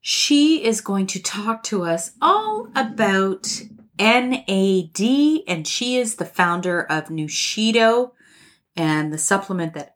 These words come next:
I have personally been using for a long time now. It is called Time Plus, and it is to boost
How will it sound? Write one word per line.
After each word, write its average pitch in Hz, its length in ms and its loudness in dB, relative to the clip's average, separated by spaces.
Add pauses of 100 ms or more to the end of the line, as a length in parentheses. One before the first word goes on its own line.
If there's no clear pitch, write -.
(120)
I 160 460 4
have 196 260 0
personally 214 420 -2
been 202 220 -2
using 233 560 -2
for 151 480 -4 (100)
a 220 80 -2
long 370 240 0
time 320 340 0
now. 156 300 -2 (760)
It 175 140 2
is 165 180 2
called 151 680 0 (380)
Time 190 580 0 (220)
Plus, - 840 0 (680)
and 262 260 2
it 359 240 0
is 254 640 2 (120)
to 359 200 2
boost 208 920 -2